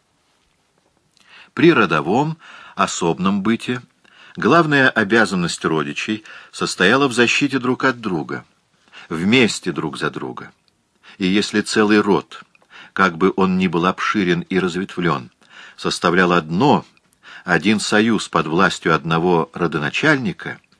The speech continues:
то все члены его — в каких бы ни было степенях, имели одинаково эту обязанность. В «Русской правде» установлено, что в случае убийства родственник убитого должен мстить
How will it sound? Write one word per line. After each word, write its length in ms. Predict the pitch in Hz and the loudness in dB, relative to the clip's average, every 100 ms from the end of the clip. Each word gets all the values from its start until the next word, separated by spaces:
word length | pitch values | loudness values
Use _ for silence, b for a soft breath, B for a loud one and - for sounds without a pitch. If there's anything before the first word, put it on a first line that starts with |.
| b b b b | b b b b
то 120 | 85 | -6
все 240 | - 95 | -2 -2
члены 400 | - 92 147 156 | -2 0 2 2
его — 400 | 127 87 73 65 _ b b b | 0 -2 -2 -6 _ b b b
в 120 | - | -8
каких 380 | - 92 113 90 | -2 0 0 -2
бы 320 | 85 90 82 - _ B B 82 | 2 4 4 0 _ B B -8
ни 260 | 87 101 | 0 0
было 260 | 80 78 71 | 2 0 -2
степенях, 800 | - 85 - 80 107 151 - - _ B B | -4 -6 -2 0 2 2 0 -10 _ B B
имели 440 | 82 78 107 135 135 | -6 0 2 6 4
одинаково 880 | - 110 101 82 80 - 107 107 | 4 0 2 2 0 0 -2 0
эту 340 | 104 90 85 101 | -2 -4 -4 -4
обязанность. 840 | 98 82 65 62 60 - - - _ _ _ _ _ _ b b b b b b b b b | -2 -4 -6 -10 -16 -16 -18 -20 _ _ _ _ _ _ b b b b b b b b b
В 80 | 90 | 2
«Русской 340 | 196 - 165 | 2 4 2
правде» 360 | 156 175 175 156 | 4 2 4 4
установлено, 640 | - - 123 190 170 120 | 2 0 4 4 4 0
что 200 | 98 107 | 0 -2
в 80 | - | -2
случае 440 | 147 156 - 131 | 0 0 2 0
убийства 760 | 120 120 123 180 170 - 156 143 B B B | 2 0 2 0 0 2 2 2 B B B
родственник 800 | 92 151 170 - 143 143 139 135 | 4 4 4 -2 -4 -2 -2 -2
убитого 420 | 120 131 131 120 | 2 0 2 -2
должен 440 | 92 117 117 131 | 2 2 2 -2
мстить 640 | 123 - - 131 95 - | -6 -8 -4 -2 -2 -6